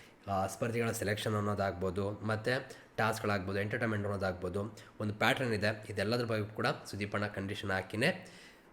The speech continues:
ಒಂದು ಮತ್ತೆ ಹೋಸ್ಟ್ ಮಾಡೋದಕ್ಕೆ ಒಪ್ಕೊಂಡಿರೋ ಅಂತ ಕೂಡ ಮಾಹಿತಿ ಬರ್ತಿರೋಂಥದ್ದು. ಇದೆಲ್ಲ ಒಳ್ಳೆ ವಿಷಯ ಅಂತಲೇ ಹೇಳ್ಬೋದು. ನೋಡೋಣ ಈ ಸೀಸನ್ ಏನ್ ಮಾಡ್ತಾರೆ, ಏನ್ ಕತೆ ಅಂತ. Because ಈ ಸ್ಪರ್ಧಿಗಳಂತ ಬಂದಾಗ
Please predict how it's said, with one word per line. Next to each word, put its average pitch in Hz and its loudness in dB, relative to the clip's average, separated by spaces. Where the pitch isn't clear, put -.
ಒಂದು 104 2
ಮತ್ತೆ 110 2
ಹೋಸ್ಟ್ 104 0
ಮಾಡೋದಕ್ಕೆ 107 0
ಒಪ್ಕೊಂಡಿರೋ 98 -2
ಅಂತ 92 -2
ಕೂಡ 110 -2
ಮಾಹಿತಿ 101 0
ಬರ್ತಿರೋಂಥದ್ದು. 95 0
ಇದೆಲ್ಲ 160 8
ಒಳ್ಳೆ 120 6
ವಿಷಯ 107 2
ಅಂತಲೇ 98 0
ಹೇಳ್ಬೋದು. 92 0
ನೋಡೋಣ 120 6
ಈ 110 4
ಸೀಸನ್ 110 2
ಏನ್ 113 4
ಮಾಡ್ತಾರೆ, 104 2
ಏನ್ 98 0
ಕತೆ 92 -2
ಅಂತ. 90 -2
Because 156 6
ಈ - -10
ಸ್ಪರ್ಧಿಗಳಂತ 127 4
ಬಂದಾಗ 101 0